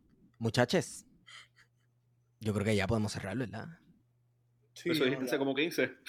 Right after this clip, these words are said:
Speaker 3: <laughs>
Speaker 1: Sí, ¿verdad que sí? Eh, Gabriel Laborde,
Speaker 3: Ha sido un
Speaker 1: gracias.
Speaker 3: placer nuevamente estar en este espacio, eh, y yo espero próximamente tener algún otro,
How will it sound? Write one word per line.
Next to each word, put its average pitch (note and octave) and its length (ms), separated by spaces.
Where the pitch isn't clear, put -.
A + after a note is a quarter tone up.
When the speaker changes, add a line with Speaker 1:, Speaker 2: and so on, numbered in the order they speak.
Speaker 3:
<laughs> - 840
Speaker 1:
Sí, A#2+ 380
¿verdad A#2 280
que B2+ 120
sí? A#2 260
Eh, A2+ 500
Gabriel A#2 640
Laborde, B2+ 720
Speaker 3:
Ha B2 100
sido D3+ 200
un D3 80
Speaker 1:
gracias. C3 220
Speaker 3:
placer D#3 220
nuevamente C3 380
estar C3 160
en B2+ 80
este B2+ 160
espacio, E3+ 520
eh, A2+ 500
y A2 140
yo A2 100
espero C3+ 260
próximamente C3+ 640
tener A2+ 220
algún A#2 240
otro, B2 600